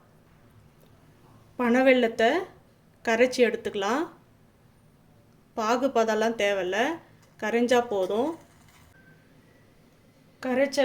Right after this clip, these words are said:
வெல்லம் ஃபில்டர் பண்ணிக்கலாம். தூசி எதுனா இருக்கும், அதனால ஃபில்டர் பண்ணி எடுத்துக்கலாம். சால்ட்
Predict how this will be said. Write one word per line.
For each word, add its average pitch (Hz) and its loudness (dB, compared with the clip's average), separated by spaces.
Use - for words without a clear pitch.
வெல்லம் 240 0
ஃபில்டர் 240 -2
பண்ணிக்கலாம். 220 -4
தூசி 240 -6
எதுனா 214 -6
இருக்கும், 202 -6
அதனால 214 -6
ஃபில்டர் 220 -6
பண்ணி 202 -10
எடுத்துக்கலாம். 185 -10
சால்ட் 269 2